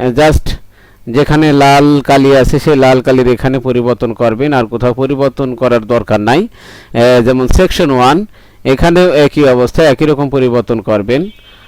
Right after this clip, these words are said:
এরপরে আসতে হবে আপনাদের সেকশন টু।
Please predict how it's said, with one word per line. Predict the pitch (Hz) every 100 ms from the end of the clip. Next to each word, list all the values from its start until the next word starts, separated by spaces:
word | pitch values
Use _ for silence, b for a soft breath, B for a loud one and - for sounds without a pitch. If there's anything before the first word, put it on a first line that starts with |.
| b b b b b - - - - _ _ _ _ _ _ _ -
এরপরে | - 147 156 190 160 139 214 294 - _ _ b b -
আসতে | 127 - 165
হবে | 170 170 180
আপনাদের | 156 160 123 131 208 - _ - - - - - - _ - - b
সেকশন | - 170 170 - 180
টু। | 160 156 117 127